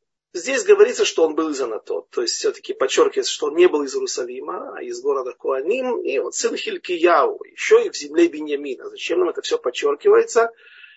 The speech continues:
Говорят наши комментаторы, что есть очень важный момент в данной ситуации. Э, дело в том, что, э,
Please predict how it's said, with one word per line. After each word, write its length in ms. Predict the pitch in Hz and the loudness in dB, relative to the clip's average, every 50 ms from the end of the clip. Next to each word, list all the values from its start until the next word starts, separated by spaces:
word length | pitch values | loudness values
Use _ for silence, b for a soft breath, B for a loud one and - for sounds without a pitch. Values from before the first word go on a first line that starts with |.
| B B - | B B -10
Говорят 360 | - 147 151 165 196 208 - | -2 2 4 4 4 4 2
наши 220 | 175 156 147 143 - | 0 -4 -4 -6 -10
комментаторы, 640 | 139 131 127 - - 208 226 226 - 220 220 214 | -10 -12 -12 -4 0 2 2 4 6 4 4 4
что 500 | - - - - - 185 175 170 - - _ _ _ _ _ _ _ _ _ _ _ _ _ _ _ _ _ _ - | 0 -4 -6 -2 0 2 2 2 -2 -6 _ _ _ _ _ _ _ _ _ _ _ _ _ _ _ _ _ _ -10
есть 220 | - 160 160 - 180 | -6 -6 -4 -4 -4
очень 180 | - - 165 | -6 -4 0
важный 240 | 165 165 160 160 160 | 0 0 0 0 -2
момент 320 | 160 156 160 160 143 123 | -2 -2 0 -2 -4 -4
в 40 | 123 | -6
данной 240 | - 139 127 127 120 | -10 -12 -12 -10 -12
ситуации. 680 | - - - - 180 208 208 - - 185 165 170 180 _ B B B B B B B B - | -12 -8 -4 0 0 0 0 2 2 2 2 2 -2 _ B B B B B B B B -8
Э, 580 | - 147 147 143 151 143 143 135 127 131 131 131 - 120 - - - - - | -4 -2 -2 -2 -2 -4 -4 -6 -6 -8 -8 -8 -10 -10 -12 -12 -14 -16 -6
дело 240 | - 180 220 220 214 | 4 4 6 6 6
в 80 | - - | 2 4
том, 200 | - 202 202 196 | 4 6 6 4
что, 540 | - - 190 170 160 160 147 143 131 - - | 2 0 0 2 2 2 2 0 -2 -4 -8
э, 60 | - | -16